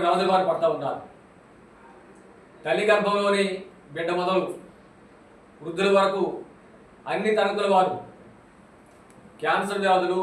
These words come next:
కిడ్నీ వ్యాధులు, ఊపిరితిత్తుల వ్యాధులు, శ్వాసకోశ వ్యాధులు,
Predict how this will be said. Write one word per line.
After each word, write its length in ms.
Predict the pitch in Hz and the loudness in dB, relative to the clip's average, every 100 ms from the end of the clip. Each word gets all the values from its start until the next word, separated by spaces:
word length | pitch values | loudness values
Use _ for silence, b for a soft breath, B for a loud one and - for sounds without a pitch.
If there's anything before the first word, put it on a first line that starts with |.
| 185 | -4
కిడ్నీ 240 | 160 165 196 | -6 -8 -2
వ్యాధులు, 360 | 185 180 170 180 180 - - - - - | 0 0 0 0 0 -4 -18 -20 -20 -8
ఊపిరితిత్తుల 460 | 170 180 196 202 190 | -4 -2 0 0 2
వ్యాధులు, 320 | 180 180 175 180 - | 2 2 0 -2 -2
శ్వాసకోశ 480 | 156 170 202 202 190 185 | -2 -2 -2 -4 -2 0
వ్యాధులు, 320 | 175 170 | 0 0